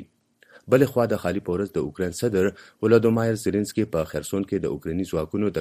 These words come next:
ګټې هرکلی کړی. د شپې خپلې وینا کې زيلنسکي ویلي دي چې دفاعي ځواکونو یې په خرسون سیمه کې د شپېتو نه زیاتې آبادۍ بیرته نیولې دي او ژمنه یې کړې چې د اوکراین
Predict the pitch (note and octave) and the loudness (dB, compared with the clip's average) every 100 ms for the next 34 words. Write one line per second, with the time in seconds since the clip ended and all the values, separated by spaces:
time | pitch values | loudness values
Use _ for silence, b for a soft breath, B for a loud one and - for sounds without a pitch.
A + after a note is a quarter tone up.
0 | D2 F#2 G2+ D#2+ D2+ E2 D#2 D2+ D2+ E2 | -4 -2 -4 -6 -8 -4 -4 -4 -2 0
1 | D#2+ - _ _ - A#2 A#2+ - C3+ - | -2 -4 _ _ 2 6 6 4 0 2
2 | A#2 A2+ G2 F#2 G2+ A2 F2+ F2+ G2+ - | 0 2 0 0 -2 -2 0 0 -2 -4
3 | D#2+ F2+ G2 A2 A2+ b b - A2+ G#2+ | -4 -2 -2 -2 -4 b b 0 2 2
4 | A2 G#2 A2+ A2 G2 A2 G#2+ G#2+ G#2+ G#2+ | 2 2 2 2 0 0 -2 0 0 -2
5 | E2 E2 D#2 G#2 G2 - G2+ F#2+ G2+ E2+ | -6 -6 -4 -4 -4 -2 -4 -2 -2 -4
6 | - D#2+ G#2 G#2+ F2 D#2+ G#2 - - D2+ | -4 -6 -2 -2 -2 -2 -2 -2 -4 -4
7 | D#2 D2+ G2+ F2 F#2 - D2+ D2+ D2 D2 | -4 -2 -2 -2 -4 -4 -8 -6 -6 -6
8 | E2 D#2+ D#2+ _ - D2+ D#2 D2+ F#2+ G#2+ | -6 -6 -8 _ -6 0 0 -2 -4 -2
9 | G#2+ G#2 A2 G#2+ A2+ B B - A2 G2 | 0 -2 0 0 -2 B B 2 4 4
10 | A2 G2 A2 A2 | 4 2 0 0